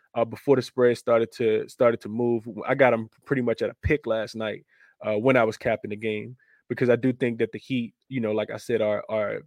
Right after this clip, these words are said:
the, the much better team, at least in better form right now. I think that they could go into Dallas and get, and get a win. Uh, you don't need 'em to win by much. Like I said, if you take 'em on the money line, even if you wanted to lay the point and a half,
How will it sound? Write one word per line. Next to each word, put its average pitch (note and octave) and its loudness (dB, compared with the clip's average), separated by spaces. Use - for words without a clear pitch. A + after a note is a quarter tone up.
the, B2+ -2
the D3 0
much G#3 6
better D#3+ 6
team, D3+ -2
at B2 -2
least D3+ -2
in C3 -2
better B2 4
form B2+ -2
right A2+ 0
now. A#2+ -2
I A#2 -2
think B2 -8
that A#2+ -20
they B2 -4
could A#2 -18
go A2+ 0
into A#2+ -6
Dallas B2 4
and A#2 -6
get, A2+ 0
and A#2+ -8
get B2 0
a A2 2
win. A2+ -4
Uh, A2 -2
you A2+ -2
don't C#3+ 6
need C#3+ 4
'em C3 2
to B2+ 0
win B2+ -2
by A#2+ 2
much. B2+ 0
Like A#2 -2
I A#2+ 0
said, A#2 -2
if A#2 -6
you A#2+ -8
take B2 -4
'em A#2 -8
on A2+ -6
the G#2+ -8
money B2+ -2
line, C3 -2
even E3 -4
if D3+ -2
you C#3+ -2
wanted C3 -2
to B2 -6
lay B2+ -2
the B2+ -2
point A#2+ -8
and G2+ -8
a - -10
half, B2+ 2